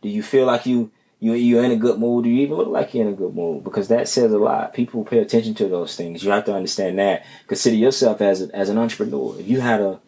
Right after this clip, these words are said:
if you had your own business and you had employees, how would you want them to come in? It's not about actually doing the work, but it's how they do it. You know what I mean? It's actually, you know what I mean, wearing a smile on their face, actually being excited and happy to be there.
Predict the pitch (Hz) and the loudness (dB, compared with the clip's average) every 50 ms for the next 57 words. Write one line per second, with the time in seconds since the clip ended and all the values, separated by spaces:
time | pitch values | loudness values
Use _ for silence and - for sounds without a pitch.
0 | _ _ _ _ _ _ _ _ - 95 110 120 113 107 101 110 90 92 104 104 | _ _ _ _ _ _ _ _ -2 2 2 4 4 4 2 0 0 0 -2 -4
1 | 95 90 104 110 110 104 95 90 85 - - - - 98 95 101 107 107 104 98 | -2 2 2 2 2 2 -2 -6 -10 -12 -14 -12 -10 -8 -4 0 0 2 2 0
2 | 90 - - 110 107 107 104 101 95 90 87 85 80 - - - - - 131 139 | -2 -2 0 2 4 4 4 2 0 -2 -4 -6 -8 -10 -16 -12 -6 -2 -2 -2
3 | 131 123 123 120 123 117 - 113 110 110 107 - 120 123 123 110 - 110 - - | 0 -2 -2 -2 -2 -4 -4 -4 -6 -6 -6 -6 -8 -8 -6 -8 -8 -8 -10 -14
4 | - _ _ _ _ _ _ _ _ _ _ _ - - 117 123 127 110 113 110 | -18 _ _ _ _ _ _ _ _ _ _ _ -4 0 2 2 4 4 4 4
5 | 110 113 113 110 - 113 98 95 98 113 120 117 107 98 95 101 101 98 - 107 | 4 4 2 2 0 -4 -4 -2 0 2 2 2 2 2 2 0 0 0 0 -2
6 | 107 101 - - - 120 123 120 110 104 95 90 92 85 80 64 60 80 101 104 | -2 -4 -4 -4 -2 0 2 2 2 2 0 -2 -6 -8 -8 -8 -8 -6 -4 -4
7 | 101 104 101 104 110 113 113 226 220 - - _ _ - - - - - - - | -2 -2 -2 0 0 0 0 -2 -4 -8 -14 _ _ -20 -20 -20 -20 -20 -20 -20
8 | - - 110 110 113 - - 110 107 104 - - - - 117 110 113 113 113 110 | -6 0 2 2 2 2 0 -2 -2 -2 -4 -6 -10 -4 0 2 2 4 4 4
9 | 110 110 110 98 107 113 113 113 110 - - - 117 113 113 110 107 107 104 98 | 2 2 2 2 2 4 4 2 2 0 0 0 2 4 4 4 4 2 0 -2
10 | 95 92 - 110 101 95 90 92 98 - - 120 117 107 92 87 104 110 113 113 | -4 -2 -2 -2 -2 0 -2 -4 -4 -4 -4 -2 -2 -2 -2 0 2 4 4 4
11 | 107 107 101 95 - - - - - - - - - - 113 - 107 107 104 101 | 4 2 2 0 -4 -12 -20 -14 -10 -8 -4 -4 0 2 2 2 4 2 2 0
12 | 98 92 90 - - - 117 113 113 - 107 92 90 82 107 110 110 107 95 85 | 0 -2 -6 -6 -2 0 0 0 0 -2 -6 -8 -6 -4 -4 -2 -2 -2 -2 -4
13 | 80 76 - | -6 -8 -14